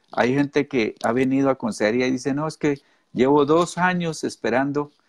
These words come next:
poder hablar con el pastor y no pude. Finalmente vine, eh, aquí donde usted", eh, le digo yo, "pero porque no lo quisieron atender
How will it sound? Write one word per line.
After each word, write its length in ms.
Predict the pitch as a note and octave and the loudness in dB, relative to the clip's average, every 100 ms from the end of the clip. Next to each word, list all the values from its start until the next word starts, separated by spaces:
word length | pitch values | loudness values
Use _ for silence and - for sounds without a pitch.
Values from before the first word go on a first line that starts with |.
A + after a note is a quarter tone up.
| _ _ _ | _ _ _
poder 260 | G#2+ A2 | 2 4
hablar 260 | C3+ C3+ C3+ | 4 2 -2
con 160 | C#3+ C3 | -4 -6
el 100 | A2+ | -6
pastor 420 | G2+ - B2+ A#2+ | -8 -4 -4 -2
y 60 | A#2+ | -2
no 160 | B2 | -6
pude. 480 | - C3+ B2 F#2+ E2 _ _ _ _ _ | -2 0 0 -2 -6 _ _ _ _ _
Finalmente 680 | - G#2+ A2+ C3 C3+ C3+ C#3 | 0 2 4 2 0 0 0
vine, 460 | B2+ C3 B2+ B2+ A#2+ | 2 0 0 -4 -4
eh, 160 | - G#2+ | -6 -4
aquí 320 | G2+ - B2+ | -4 -4 -2
donde 320 | B2+ B2 A2+ | -2 -2 -4
usted", 380 | F#2+ - A#2 A2 - _ _ _ _ | -6 0 0 0 -6 _ _ _ _
eh, 380 | - F#2 F#2+ F#2 | -6 -2 -2 -2
le 120 | F#2 G2 | 0 2
digo 180 | G#2+ | 4
yo, 260 | A2+ A#2 - _ _ | 4 2 0 _ _
"pero 260 | A2+ G#2+ G2+ | 2 4 2
porque 420 | - G2 - G#2+ | 2 0 0 0
no 260 | G#2+ B2 | 2 2
lo 160 | C#3 E3+ | 2 0
quisieron 460 | D3+ - C3+ D3+ C#3 | -2 0 0 2 -2
atender 720 | A2 F#2+ F2 F2 F2+ F#3+ D4 | -2 -2 -2 -2 2 2 0